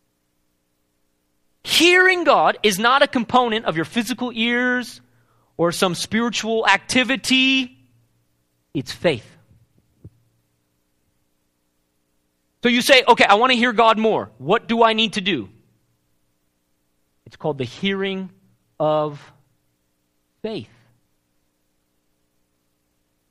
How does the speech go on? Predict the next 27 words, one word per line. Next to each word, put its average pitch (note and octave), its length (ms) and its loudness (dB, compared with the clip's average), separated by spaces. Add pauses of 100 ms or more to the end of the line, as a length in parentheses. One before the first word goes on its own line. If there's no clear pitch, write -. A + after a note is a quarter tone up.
(1200)
See, A#3 100 -2
a G#3+ 60 4
lot C#4 160 4
of D#4+ 100 0
us, B3 160 0
we're A3 160 -4
so, B3 400 0
if G#3+ 220 -6
you A3 80 -6
will, A3 280 -2
we're, F#3+ 140 -4
like, G3 200 0
kinda, G#3 280 -2
like, D#3 180 -2
flying F#3 300 -2
blind G#3+ 400 -2
when D#3 80 -4
it C#3+ 80 -8
comes D#3 200 -8
to C#3+ 40 -16
this C3+ 140 -10
hearing C#3+ 240 -8
God F3 240 -4
thing. G#2+ 180 -10 (220)
You're D3+ 100 -6
like, C#3+ 180 -2
"Yeah, E3 300 -2